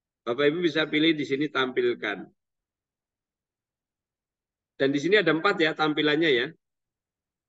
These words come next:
Jadi ketika kita ingin merekam,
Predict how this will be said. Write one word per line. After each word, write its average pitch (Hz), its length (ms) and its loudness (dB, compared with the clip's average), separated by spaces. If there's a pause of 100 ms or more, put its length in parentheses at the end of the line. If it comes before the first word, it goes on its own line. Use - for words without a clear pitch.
(2250)
Jadi 131 240 4
ketika 185 320 2
kita 180 320 0
ingin 175 240 2
merekam, 151 720 -4